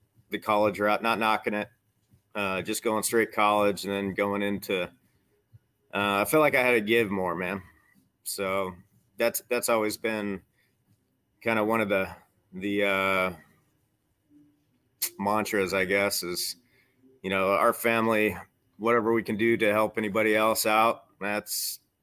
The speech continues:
that's how I was raised. Um, and that really hasn't changed. Hence, uh, being with Lone Survivor and several other,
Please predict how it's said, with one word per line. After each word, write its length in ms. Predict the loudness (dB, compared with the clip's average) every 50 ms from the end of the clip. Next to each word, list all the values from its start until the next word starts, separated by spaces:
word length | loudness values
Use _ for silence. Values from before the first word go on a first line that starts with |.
| _
that's 160 | -10 -10 -8 -6
how 160 | -4 -2 0
I 100 | 0 -2
was 140 | -2 -4 -6
raised. 540 | -6 -4 -2 -2 -2 -4 -6 -6 -10 -12 _ _ _ _ _ _ _ _ _ _ _ _ _ _ _ _
Um, 260 | -8 -6 -4 -4 -4 -2
and 180 | -2 -2 0
that 180 | 0 -2 -2 0
really 220 | 0 0 2 2
hasn't 360 | 2 2 0 0 -2 -4 -6
changed. 520 | -6 -2 0 0 2 2 2 0 -2 -6 -12 -16 -20 -20 -20 _ _ _ _ _ _ _ _ _ _ _ _ _
Hence, 440 | -8 -6 -6 -6 -6 -8 -10 -6 -2
uh, 340 | -2 0 0 2 0 0 -2
being 320 | 0 0 0 0 0 0
with 240 | 0 -2 -2 -2 -6 -12 -20 _ _ _ _ -20 -20 -20 _ -20 -20 _ _
Lone 200 | -2 0 0 0
Survivor 680 | 0 -2 0 0 0 2 2 2 4 4 4 4 4 2
and 300 | 0 -2 -4 -6 -8 -10 -6
several 360 | -4 -2 0 0 2 2 2
other, 460 | 2 2 2 0 0 -2 -4 -8 -18